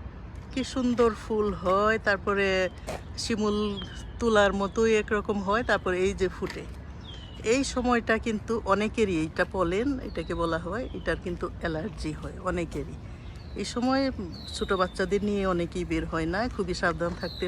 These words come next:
হয়, তার কারণ অ্যালার্জিক থাকে, সবার হয় না, যেমন আমার হচ্ছে না। আমি যখন প্রথম এসেছি, আমার মেয়েরা ছোট ছিল, তখন যখন বের হইতাম এরকম একটু একটু অ্যালার্জিক হইতো, তো অ্যালার্জির ওষুধ নিতে হইতো। তারপরে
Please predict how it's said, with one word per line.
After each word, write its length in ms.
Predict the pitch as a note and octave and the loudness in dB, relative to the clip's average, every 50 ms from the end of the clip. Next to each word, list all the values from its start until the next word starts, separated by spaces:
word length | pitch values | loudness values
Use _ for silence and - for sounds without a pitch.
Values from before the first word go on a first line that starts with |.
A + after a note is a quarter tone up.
| F3+ | -2
হয়, 120 | F3+ F#3+ G#3+ - | -2 -2 -2 -2
তার 120 | G3 E3+ D#3 - | -4 -6 -4 -4
কারণ 180 | E3+ D#3+ D#3+ E3 E3 - - - - - - - - - - - - - - - | -4 -4 -4 -4 -6 -8 -12 -12 -12 -12 -12 -12 -14 -14 -14 -14 -12 -8 -2 0
অ্যালার্জিক 500 | F#3+ F3+ F3 F3 F3 F3 D#3+ - F#3 - - - | 4 6 6 6 4 4 -2 -6 -6 -4 -2 -2
থাকে, 180 | F#3 D#3+ - G3 G3 - | -2 -2 -2 -2 0 0
সবার 240 | A#3 A3+ C4+ D4 C4+ - | 2 4 4 4 4 4
হয় 160 | - F#3 D#3+ D#3 D#3+ | 4 4 4 4 4
না, 80 | G3 C#4+ E4 - - - - - - - - - - - - F3+ | 2 2 0 -4 -8 -10 -10 -10 -10 -10 -10 -10 -10 -4 0 2
যেমন 220 | F#3+ F3+ F3 F3 E3 D#3+ | 2 4 4 4 4 4
আমার 180 | D#3+ F3 F3+ F3+ - | 6 4 4 2 2
হচ্ছে 280 | F3+ D#3 - - - E3+ E3+ D#3 | -2 -4 -4 -4 -4 -2 0 0
না। 80 | D#3 F#3 A#3 - - - - - - - A3 G#3 - - - - B3+ - - - - - - - - - - - - | 0 0 -2 -6 -8 -8 -8 -6 -4 -2 -2 -2 -4 -6 -10 -10 -8 -8 -8 -8 -8 -8 -8 -8 -8 -8 -6 -4 -2
আমি 100 | D#3+ F#3 F#3+ | 0 2 4
যখন 180 | A3 A3 - A3+ - | 4 4 4 4 4
প্রথম 240 | A#3 G#3+ - A#3+ A#3 A#3 A#3 | 4 4 6 6 4 4 4
এসেছি, 300 | - - A#3 - - C#4+ D#4 E4 C#4+ | 4 2 0 0 2 2 2 4 4
আমার 140 | A#3+ G#3 F#3+ F#3 | 4 4 4 4
মেয়েরা 240 | G3 G3 F3+ F3+ E3+ F3 - | 2 2 4 4 4 2 2
ছোট 120 | - - G#3 G3+ - | -2 -2 -2 -2 0
ছিল, 140 | - G3 G3 A#3+ C4+ - | -2 0 0 0 2 2
তখন 200 | G#3+ G3+ - F#3 F#3 F#3 E3+ | 0 0 0 0 0 0 0
যখন 200 | F3+ F#3 - G3 F#3 E3+ E3 | 0 -2 -2 -2 -2 0 2
বের 140 | F3 F3 F3 - | 2 0 2 0
হইতাম 300 | F#3+ F3+ - - A#3 C4 B3 G#3+ F3+ | -2 -2 0 0 -2 -2 0 0 0
এরকম 280 | E3+ E3+ E3 - E3 E3+ E3+ | 0 0 0 -2 -2 -4 -4
একটু 140 | - - F3+ E3 | -4 -4 -4 -4
একটু 140 | - - E3 - | -4 -4 -4 -2
অ্যালার্জিক 440 | F3+ E3+ D#3 E3 D#3 - F#3 F3 D#3+ - G3 | 0 2 2 0 0 -2 -6 -6 -4 -2 -4
হইতো, 240 | F#3+ - - E3 D#3 D#4+ - - - - - - - - - - - | -4 -2 -2 -4 -4 -4 -6 -10 -12 -12 -12 -12 -10 -10 -10 -8 -6
তো 60 | - A#3 G#3+ | -2 0 2
অ্যালার্জির 460 | G#3 G#3 G3 F#3 F3+ E3 F3+ G#3 F#3+ F#3+ | 4 4 6 4 4 2 0 0 2 2
ওষুধ 200 | F#3 - - F#3 D#3+ F#3 | 0 0 -2 -2 0 0
নিতে 180 | F3+ E3+ - E3 F3 | -2 0 -2 -2 -2
হইতো। 220 | F#3 D#3+ - - D#3+ D#3+ E3 | -4 -4 -4 -4 -4 -2 -2
তারপরে 340 | D3+ D3+ - E3+ D#3 D#3+ | -2 -4 -4 -6 -6 -6